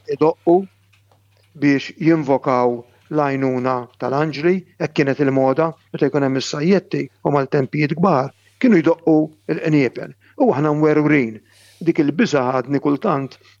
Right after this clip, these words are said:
terġa' titried fija. Kull meta jkun hawn xi maltempata, speċjalment bil-lejl. ċerti affarijiet jibqgħu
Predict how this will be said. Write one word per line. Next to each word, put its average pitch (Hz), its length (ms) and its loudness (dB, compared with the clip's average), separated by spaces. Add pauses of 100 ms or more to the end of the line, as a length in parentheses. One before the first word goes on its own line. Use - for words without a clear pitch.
terġa' 143 480 0
titried 170 480 0
fija. 139 380 -6 (500)
Kull 165 160 2
meta 175 220 0
jkun 160 200 0
hawn 147 140 0
xi 151 160 0
maltempata, 139 720 0 (240)
speċjalment 135 800 -2 (240)
bil-lejl. 135 560 -4 (240)
ċerti 165 320 2
affarijiet 165 560 2
jibqgħu 156 380 0